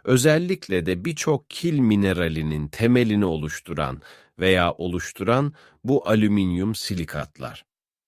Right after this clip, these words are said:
Bu yüzden alüminyumun P H'daki değişiklikleri tamponladığını söylemek yeterli olacaktır.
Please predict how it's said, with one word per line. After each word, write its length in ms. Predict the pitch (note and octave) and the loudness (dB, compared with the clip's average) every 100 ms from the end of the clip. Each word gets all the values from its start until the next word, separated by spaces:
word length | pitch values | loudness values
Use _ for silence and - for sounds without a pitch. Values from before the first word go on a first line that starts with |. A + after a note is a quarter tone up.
| _ _ | _ _
Bu 160 | F2+ A2 | 2 4
yüzden 440 | F2+ D2+ E2 D#2+ D#2 | 2 0 -2 -2 -4
alüminyumun 840 | F2+ F2 F2 F2+ F2 F2 E2+ D#2+ | -4 -2 0 0 0 0 -2 -4
P 280 | - F#2 E2+ | -4 -4 -2
H'daki 560 | F2 F2 E2+ D#2+ G2 | -2 -2 -4 -6 -6
değişiklikleri 960 | D#2 E2+ E2 - D#2 F2 - E2 E2+ E2 | -2 -2 -2 -6 -10 -14 -10 -6 -6 -6
tamponladığını 1040 | - E2+ D#2+ F#2+ F#2+ F#2 F#2 G2 F#2 F#2+ | -4 -4 -4 -4 -2 -2 -2 -2 -2 -2
söylemek 680 | F#2+ G2 F2+ E2 D#2+ E2 - | -4 -4 -2 -2 -4 -6 -6
yeterli 520 | E2 D2+ - F2+ F#2 | -6 -6 -4 -2 -2
olacaktır. 760 | G2 E2+ C#2+ D2 C#2 - - - | -2 -2 -4 -8 -10 -14 -16 -16